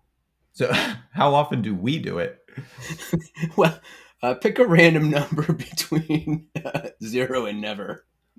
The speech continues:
Speaker 1: Literally never. Literally never, because, because our, our process and our operations enforce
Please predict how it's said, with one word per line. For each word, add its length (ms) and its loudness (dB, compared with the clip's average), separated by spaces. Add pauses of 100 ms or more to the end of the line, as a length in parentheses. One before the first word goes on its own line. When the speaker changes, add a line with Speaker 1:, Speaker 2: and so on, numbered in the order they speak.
(200)
Speaker 1:
Literally 560 2
never. 480 0
Literally 420 2
never, 420 0
because, 600 2 (320)
because 320 -4
our, 540 2 (160)
our 180 -2
process 460 -2
and 80 -2
our 100 -2
operations 560 -4
enforce 720 -6